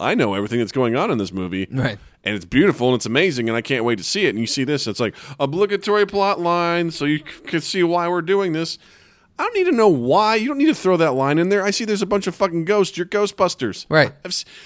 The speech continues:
Speaker 1: assume that I've seen the original. I don't need you to tell me, like, "Someone in New York's amplifying ghost activity."
Speaker 2: That, that's where I'll disagree with you, though. Like, to assume that you've seen the original, 'cause they're not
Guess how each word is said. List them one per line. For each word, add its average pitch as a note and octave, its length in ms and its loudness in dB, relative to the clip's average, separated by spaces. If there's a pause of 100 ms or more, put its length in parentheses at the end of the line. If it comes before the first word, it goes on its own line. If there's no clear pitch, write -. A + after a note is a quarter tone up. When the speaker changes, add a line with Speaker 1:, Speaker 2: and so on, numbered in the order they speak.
(160)
Speaker 1:
assume E4 360 4
that A#3 100 6
I've G3+ 160 6
seen A#3 240 0
the G3+ 140 6
original. F3 600 6
I C3+ 60 0
don't E3 160 2
need F#3+ 240 4
you G3 80 4
to F3+ 80 4
tell F#3+ 260 2
me, F3 140 4
like, C#3+ 260 2
"Someone D#3+ 400 -4
in A#2 120 0
New C3+ 100 2
York's D#3 320 0
amplifying C3+ 640 -2
ghost E3 300 0
activity." F#3 580 -4
Speaker 2:
That, D#3+ 260 2
that's D#3 380 -2
where D3+ 140 2
I'll B2+ 100 2
disagree A#2 320 -6
with G#2+ 140 -8
you, G#2 80 -12
though. G2+ 160 -8
Like, A2+ 160 -4
to - 120 -2
assume D3 340 0
that B2+ 80 0
you've A2+ 100 -4
seen B2+ 180 -4
the A#2 80 -4
original, A#2 380 -4
'cause B2 220 -6
they're C#3 220 4
not B2+ 340 -2